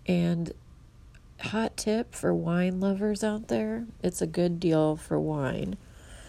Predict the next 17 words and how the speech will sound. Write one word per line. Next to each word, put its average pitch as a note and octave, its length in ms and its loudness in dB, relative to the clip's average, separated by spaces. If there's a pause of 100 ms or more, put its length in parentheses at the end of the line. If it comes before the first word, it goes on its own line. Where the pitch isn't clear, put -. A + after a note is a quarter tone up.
(380)
So, E3 440 2 (160)
I F#3 80 -4
mean, E3+ 400 -2
the - 80 -4
glasses A3+ 460 2
are G3 100 6
about F3+ 420 4 (560)
ten F#3+ 200 2
dollars E3+ 720 2
a - 60 0
glass, D#3+ 580 2 (1200)
and E3+ 180 4
for F#3 120 2
ten G#3 180 0
dollars G3 300 4
a F#3 60 4
glass, - 800 0